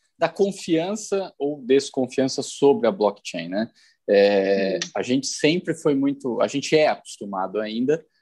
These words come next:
Speaker 1: a ter um, um terceiro cuidador de tudo, de toda a transação, né? Se a gente vai desde entregar o governo cuidar do nosso futuro na aposentadoria, a sempre ter um banco pra ser o,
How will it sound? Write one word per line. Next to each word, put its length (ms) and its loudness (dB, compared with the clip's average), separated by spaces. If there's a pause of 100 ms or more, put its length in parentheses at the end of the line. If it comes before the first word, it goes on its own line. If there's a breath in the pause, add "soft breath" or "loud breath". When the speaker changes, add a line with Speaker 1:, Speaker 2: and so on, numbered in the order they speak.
(120)
Speaker 1:
a 140 0
ter 380 0
um, 280 -6
um 220 -2
terceiro 680 0
cuidador 680 0
de 180 -14
tudo, 380 -4
de 80 -16
toda 220 -4
a 40 -6
transação, 560 -6
né? 140 -10
Se 140 -14
a 20 -14
gente 180 -12
vai 140 4
desde 920 2 (220 soft breath)
entregar 680 4
o 120 2
governo 500 -2
cuidar 340 -4
do 120 -10
nosso 300 -8
futuro 320 -2
na 80 2
aposentadoria, 960 2
a 20 -2
sempre 400 0
ter 80 2
um 160 4
banco 500 4
pra 200 -2
ser 320 0
o, 280 -4